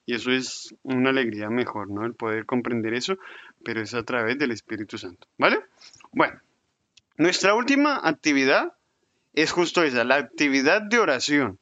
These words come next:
Y dice así, eh, en, bueno, es-, esto, este gui-, este librito está pensado para hacer como,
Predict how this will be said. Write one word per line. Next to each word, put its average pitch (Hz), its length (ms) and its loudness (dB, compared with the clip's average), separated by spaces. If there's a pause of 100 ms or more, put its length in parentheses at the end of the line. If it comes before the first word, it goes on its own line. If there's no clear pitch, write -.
(160)
Y 143 120 2
dice 156 280 2
así, 147 320 -2 (1500)
eh, 147 880 2
en, 151 420 2
bueno, 131 320 0
es-, - 300 -4
esto, - 260 0 (140)
este 180 320 0
gui-, 190 220 -2
este 165 240 -2
librito 151 340 0
está 131 260 0
pensado 143 460 0
para 139 180 2
hacer 113 280 -6
como, 127 460 2